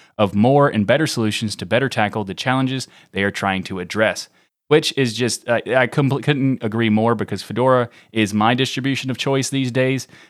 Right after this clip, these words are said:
Uh, I changed last year, and I've been enjoying it the entire time. So, like, there's just so much good stuff about Fedora. If you'd like to learn more about Fedora or about this news about being a pu-, a digital public good, I'll have links in the show notes below.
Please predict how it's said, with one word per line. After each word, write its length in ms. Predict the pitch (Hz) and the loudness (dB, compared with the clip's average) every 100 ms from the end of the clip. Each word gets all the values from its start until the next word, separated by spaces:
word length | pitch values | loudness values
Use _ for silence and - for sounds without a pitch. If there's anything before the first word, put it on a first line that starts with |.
| - | -4
Uh, 160 | 98 98 | 0 2
I 80 | 104 | 2
changed 360 | 101 123 113 104 | 2 2 2 4
last 340 | 120 123 - | 2 2 0
year, 200 | 123 127 | 2 2
and 120 | 107 | 2
I've 180 | 101 98 | 0 0
been 140 | 104 104 | -2 -2
enjoying 500 | 101 95 104 107 107 | -2 -4 -4 -2 -2
it 140 | 104 | -4
the 100 | 101 | -6
entire 480 | 98 - 107 113 107 | -6 -4 -2 0 -2
time. 400 | - 107 117 123 - _ _ - | -2 0 0 -2 -8 _ _ -2
So, 360 | 110 107 101 - | 2 2 0 -4
like, 300 | 107 101 95 | -4 -4 -2
there's 180 | 123 117 | -4 -4
just 160 | 110 - | -4 -4
so 180 | 127 113 | 0 0
much 220 | 104 - | 0 -4
good 100 | 101 | -6
stuff 220 | - 98 | -4 -2
about 180 | 98 95 | 0 -2
Fedora. 340 | 98 98 98 - - - | -2 -2 -2 -6 -20 -10
If 100 | 120 | 0
you'd 40 | |
like 120 | 165 160 | 2 4
to 60 | |
learn 100 | 143 | 4
more 200 | 135 131 | 6 4
about 320 | 107 120 123 | 4 4 2
Fedora 340 | - 120 120 123 | 2 0 2 4
or 220 | 151 147 | 4 4
about 340 | 135 127 - | 4 2 2
this 240 | 117 117 - | -2 -2 0
news 260 | 113 113 | 0 0
about 240 | 107 101 95 | 0 0 0
being 160 | 98 | -2
a 60 | 98 | -4
pu-, 120 | 117 | -6
a 200 | 101 101 | -4 -4
digital 320 | 98 110 110 | -4 -4 -4
public 340 | 101 110 98 92 | -2 -4 -4 -2
good, 260 | 120 117 - | 0 0 0
I'll 120 | 104 | -2
have 140 | 101 | 0
links 320 | 113 135 - | -2 -2 -4
in 160 | - 143 | -4 -2
the 60 | 127 | -2
show 220 | - 92 | -4 -6
notes 220 | 90 85 | -6 -8
below. 380 | 107 107 85 | -4 -2 -2